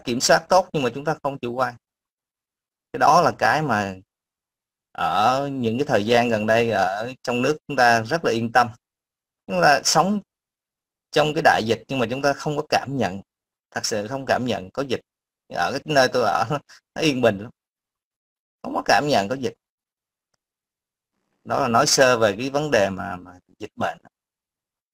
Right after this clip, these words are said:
Thì mình thật sự là, à, mình thấy mình là cái người mà hạnh phúc, may mắn khi được là người Việt Nam.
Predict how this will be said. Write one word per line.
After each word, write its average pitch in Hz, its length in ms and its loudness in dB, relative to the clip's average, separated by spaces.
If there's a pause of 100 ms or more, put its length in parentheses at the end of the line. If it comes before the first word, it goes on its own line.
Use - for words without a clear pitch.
Thì 92 220 -16
mình 92 460 -14
thật 98 140 -14
sự 92 240 -8
là, 95 500 -8 (580)
à, 92 180 -18
mình 92 180 -16
thấy 143 340 -4
mình 104 260 -2
là 95 180 -4
cái 127 100 -8
người 107 260 -2
mà 90 140 -8
hạnh 87 220 -10
phúc, - 180 -4 (320)
may 123 200 0
mắn 147 360 -2
khi 120 140 -14
được 104 220 -10 (1300)
là 95 220 -8
người 98 180 -6
Việt 98 180 -8
Nam. 117 200 2